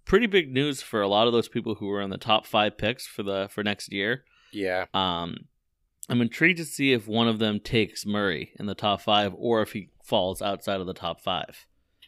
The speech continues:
Speaker 2: Yeah, I mean, it's, it seems almost like a big risk, not risk, but, like, a, a big move to take him that early for someone that, like, just declared. But, I mean, the guy's co-, you know, coming in hot right now.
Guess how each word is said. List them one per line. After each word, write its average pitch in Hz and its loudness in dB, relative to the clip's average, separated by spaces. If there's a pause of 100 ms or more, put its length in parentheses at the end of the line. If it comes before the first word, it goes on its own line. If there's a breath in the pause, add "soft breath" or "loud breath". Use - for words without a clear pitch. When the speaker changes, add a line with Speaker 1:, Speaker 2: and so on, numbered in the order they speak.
(600 loud breath)
Speaker 2:
Yeah, 117 8
I 120 2
mean, 117 4
it's, 117 6
it - -2
seems 143 4
almost 123 2
like 117 2
a 110 4
big 107 2
risk, 107 4
not 131 6
risk, 98 4
but, 107 4
like, 98 0
a, 98 -2 (160)
a 104 -4
big 104 6
move 110 6
to - -2
take 113 2
him 101 0
that 101 8
early 104 2
for 113 -6
someone 104 0
that, 92 -6
like, 90 -6
just - 0
declared. 104 4
But, 101 6 (420 soft breath)
I 113 2
mean, 107 -2 (960 soft breath)
the - -10
guy's 123 6
co-, - -4
you 110 -2
know, 101 -2
coming 117 4
in 117 4
hot 104 4
right 101 0
now. 90 -8